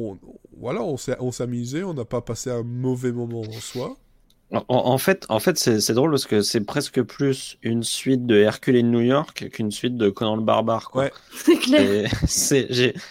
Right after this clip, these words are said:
Speaker 2: j'ai pris un peu le même plaisir un peu con de, de me marrer devant ce truc-là. Euh, bon, j'étais content qu'il fasse qu'une heure quarante, tu vois. Deux heures, ça aurait été un peu long.
Speaker 3: Oui.
Speaker 2: C'est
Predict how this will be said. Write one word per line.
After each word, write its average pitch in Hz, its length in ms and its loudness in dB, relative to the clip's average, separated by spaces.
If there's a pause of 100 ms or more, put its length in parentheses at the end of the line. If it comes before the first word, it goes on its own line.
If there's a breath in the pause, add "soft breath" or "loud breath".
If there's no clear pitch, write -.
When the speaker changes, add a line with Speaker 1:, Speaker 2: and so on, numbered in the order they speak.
(120)
Speaker 2:
j'ai 127 160 2
pris 135 260 0
un 135 120 2
peu 151 140 2
le 139 80 4
même 120 280 2
plaisir 120 420 0
un 113 120 0
peu 110 160 -4
con 123 260 -8
de, 98 340 -4 (380 loud breath)
de 104 120 -2
me 104 100 0
marrer 107 340 0
devant 101 220 -2
ce - 80 -14
truc-là. 123 500 0 (800 soft breath)
Euh, 98 260 0
bon, 110 160 2
j'étais 120 220 -4
content 120 240 -2
qu'il - 160 -12
fasse - 180 -6
qu'une - 240 -4
heure 113 160 -2
quarante, 120 340 0
tu 104 120 -8
vois. 98 180 -4 (140)
Deux 110 240 2
heures, 127 240 4
ça - 120 -14
aurait 90 100 -4
été - 120 -8
un 95 100 -4
peu 131 140 -10
long. 95 140 -10 (480 soft breath)
Speaker 3:
Oui. 185 200 -12
Speaker 2:
C'est 85 260 -10